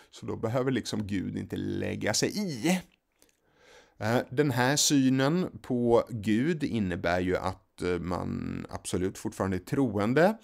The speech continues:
men Gud är liksom inte lika närvarande. I, i ett deistiskt synsätt så finns det ingen jättepoäng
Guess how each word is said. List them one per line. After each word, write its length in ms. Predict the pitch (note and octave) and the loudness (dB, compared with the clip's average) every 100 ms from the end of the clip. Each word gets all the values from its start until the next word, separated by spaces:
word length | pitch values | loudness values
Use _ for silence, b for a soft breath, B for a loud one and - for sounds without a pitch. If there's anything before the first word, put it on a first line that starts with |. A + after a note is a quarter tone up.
| B B B B B _ | B B B B B _
men 1200 | A2+ B2 A#2+ A2+ A2+ A2+ A2+ A#2 A2+ A2+ A2+ A2 - | 2 4 6 4 4 2 2 2 2 0 0 -2 -4
Gud 460 | A2+ A#2+ G#2+ G#2+ | -2 2 2 2
är 80 | D#3 | 0
liksom 340 | C3+ - B2+ | 0 -2 -2
inte 160 | C3 A2+ | 0 0
lika 280 | A#2+ B2+ G2 | -2 0 0
närvarande. 1800 | G#2 C#3 F3 B2 G#2 A#2+ A2 D3 A3 G3 C#3+ G#2+ F2 D2 D2 A#1+ C#2+ - _ - | 2 2 2 2 2 2 6 6 6 2 2 0 -2 -4 -4 -2 -4 -6 _ -10
I, 220 | E2+ A#2 | -6 -2
i 220 | G#2+ A2+ A2+ | -2 2 0
ett 340 | A2+ A2+ G2+ | 0 -6 0
deistiskt 1080 | D3+ E3+ - G2+ - - - G2 - - - | 2 2 0 0 2 2 2 0 -2 -4 -6
synsätt 540 | A#2+ G2+ F2 G#2+ F#2+ | -2 0 0 0 -2
så 120 | A2+ | -6
finns 240 | G2+ A2 - | -4 -4 -2
det 60 | |
ingen 300 | A2 F2 F#2 | -2 -2 -4
jättepoäng 1200 | G2 E3+ - _ - - G#2 A#3 B3+ G3 C3 A2 | -4 -6 -10 _ -12 -2 -2 0 -4 -4 -2 -2